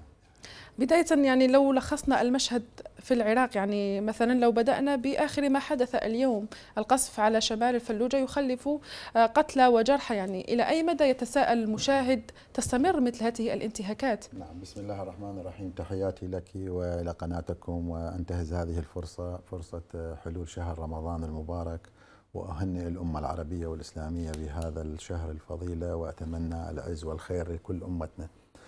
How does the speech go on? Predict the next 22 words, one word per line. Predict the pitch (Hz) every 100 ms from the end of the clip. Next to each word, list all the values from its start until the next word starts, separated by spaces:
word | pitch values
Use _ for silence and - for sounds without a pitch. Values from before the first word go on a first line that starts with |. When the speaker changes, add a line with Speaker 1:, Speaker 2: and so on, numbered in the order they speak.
| - - - _
Speaker 2:
الحقيقة، | 131 117 139 - 160 147 131 135
موضوع | 113 120 123 135 -
الفلوجة، | 117 104 104 117 113 131 117
استهدفت | 101 147 135 101 117 101
الفلوجة | - 104 117 113 113 113 123 - - _ _
بشكل | 104 98 127 - 117 110 110
غير | - 95 139 127
اعتيادي | - - 123 120 117
وبشكل | 113 104 92 143 127 -
استثنائي | 98 104 92 110 95 78
قياسا | - 101 117 104 104
ببقية | 98 90 87 98 87
المناطق، | 92 87 85 85 87 113
وحقيقة | - - - 131 117 90 92 113
هذه | 110 110
منذ | 120 117
الاحتلال | 113 - - 110 107
ولغاية | 98 95 101 101 110
الآن | 107 104 95 113 104
الفلوجة | 95 87 98 104 101
تدفع | 98 101 - 92
ثمن، | - 113 110 90